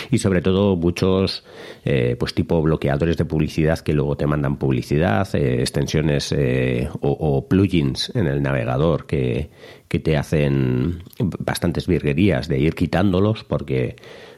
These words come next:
pues eso, eh, yo me estoy quitando de la piratería, ¿vale? Pero tengo amigos que, que no les puedes quitar de eso y, y bueno, eh, a la contra también,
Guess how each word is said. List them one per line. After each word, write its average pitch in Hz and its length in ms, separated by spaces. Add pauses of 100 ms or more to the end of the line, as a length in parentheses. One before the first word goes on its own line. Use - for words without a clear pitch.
(120)
pues 67 180
eso, - 280
eh, 60 560
yo 71 880
me 78 180
estoy 90 220
quitando 85 440
de 85 80
la 80 100
piratería, 85 640 (240)
¿vale? 98 400 (120)
Pero - 380
tengo 76 240
amigos 82 380
que, 101 640
que - 120
no 67 180
les 67 180
puedes 69 340
quitar - 340
de 60 140
eso - 260
y, - 280 (880)
y 107 100
bueno, 95 300 (100)
eh, 62 720
a 85 100
la 85 140
contra 107 440
también, 95 500